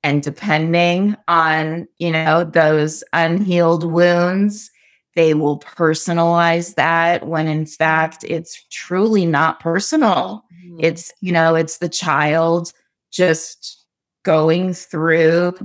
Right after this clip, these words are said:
Speaker 1: you know, acclimating, you know, it's, it,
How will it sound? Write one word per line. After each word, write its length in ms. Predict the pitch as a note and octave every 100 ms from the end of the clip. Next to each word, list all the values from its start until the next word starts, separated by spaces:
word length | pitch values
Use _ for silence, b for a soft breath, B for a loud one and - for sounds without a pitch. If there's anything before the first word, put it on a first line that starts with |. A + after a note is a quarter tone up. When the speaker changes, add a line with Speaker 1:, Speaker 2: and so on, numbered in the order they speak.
| -
Speaker 1:
you 80 | E3
know, 180 | D#3+ -
acclimating, 1200 | D3+ F#3+ - B4 A#4 F#4 B3 E3+ C3 A#2+ E3+ - -
you 140 | F#3
know, 240 | F3+ F3 E3+
it's, 640 | - E3 G#2 G2+ - - - _ _ _
it, 320 | F#3 F#3 F#3+